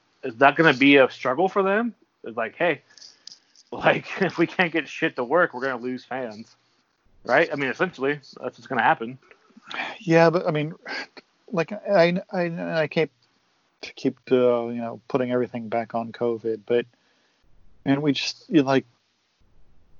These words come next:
Speaker 2: again, without fan reaction, I mean, uh, you, you just,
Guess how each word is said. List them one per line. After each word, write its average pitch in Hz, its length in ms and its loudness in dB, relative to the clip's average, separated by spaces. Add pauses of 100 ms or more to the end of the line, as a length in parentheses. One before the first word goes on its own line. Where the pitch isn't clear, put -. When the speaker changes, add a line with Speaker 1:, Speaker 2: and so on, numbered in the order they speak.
(800)
Speaker 2:
again, 147 220 2
without 147 240 4
fan 202 180 0
reaction, 165 460 -2
I 156 60 0
mean, 131 280 -6
uh, 131 60 0
you, 127 340 -2 (140)
you 127 120 -4
just, 120 280 -4